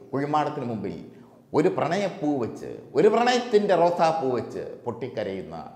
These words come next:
മോഹൻദാസ്. ഇന്ന് റാണി ചന്ദ്ര ഇല്ല. മോഹൻദാസ് ഇന്നുണ്ട് തിരുവനന്തപുരത്ത്. തിരുവനന്തപുരം നഗരത്തിലെ പ്രശസ്ത ഹോ-, ഹോസ്പിറ്റലിലെ, ഏ, ഡോക്ടറാണ് മോഹൻദാസ്.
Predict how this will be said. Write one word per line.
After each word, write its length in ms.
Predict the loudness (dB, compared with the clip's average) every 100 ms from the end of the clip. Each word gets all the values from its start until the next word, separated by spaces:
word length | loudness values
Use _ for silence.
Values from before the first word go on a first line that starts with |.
| -8
മോഹൻദാസ്. 580 | -6 -6 -8 -10 -14 -20 -20 _ _ _ _ -6
ഇന്ന് 340 | -4 -4 -6 -10 -16 -6
റാണി 240 | -4 -2
ചന്ദ്ര 320 | -4 -8 -10 -10
ഇല്ല. 420 | -12 -12 -12 -14 -20 _ _
മോഹൻദാസ് 840 | -4 -2 -4 -6 -8 -8 -8 -10 -14 -20 -12
ഇന്നുണ്ട് 420 | -8 -6 -6 -8 -10 -16 -10
തിരുവനന്തപുരത്ത്. 720 | -4 -2 -2 -6 -8 -10 -14 -18 -20 -20 _ _ _ -8
തിരുവനന്തപുരം 580 | -2 -2 -2 -2 -2 -2
നഗരത്തിലെ 480 | -4 -4 -4 -4 -6
പ്രശസ്ത 420 | -6 -10 -8 -6
ഹോ-, 200 | -8 -8
ഹോസ്പിറ്റലിലെ, 960 | -4 -2 -2 -6 -8 -6 -6 -6 -8 -12 -20 -20 _ _ -4
ഏ, 260 | -4 -2
ഡോക്ടറാണ് 800 | 2 2 2 -2 -2 -4 -10 -8
മോഹൻദാസ്. 960 | -4 -4 -4 -12 -12 -12 -12 -16 -20